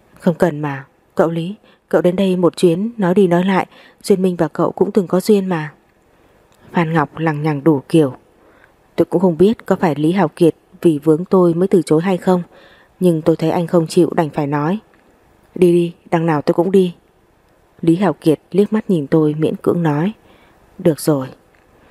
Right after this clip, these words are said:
Thực ra chủ yếu là tôi muốn xem xem Tống Duyên Minh mất trí nhớ thật hay đang giở trò gì." Tôi mặc quần áo cho Lý Hào Kiệt.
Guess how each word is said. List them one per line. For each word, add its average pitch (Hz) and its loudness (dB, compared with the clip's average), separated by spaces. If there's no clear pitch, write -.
Thực - -2
ra 151 -4
chủ 165 2
yếu 151 2
là 202 2
tôi 175 0
muốn 175 0
xem 185 -2
xem 180 -2
Tống 175 -2
Duyên 180 0
Minh 175 0
mất 202 0
trí 170 2
nhớ 160 0
thật 170 -2
hay 180 0
đang 165 -2
giở 151 -2
trò 135 -4
gì." 139 -4
Tôi 185 2
mặc 170 -4
quần 151 -2
áo 147 -6
cho 185 0
Lý 151 -4
Hào 175 -4
Kiệt. 156 0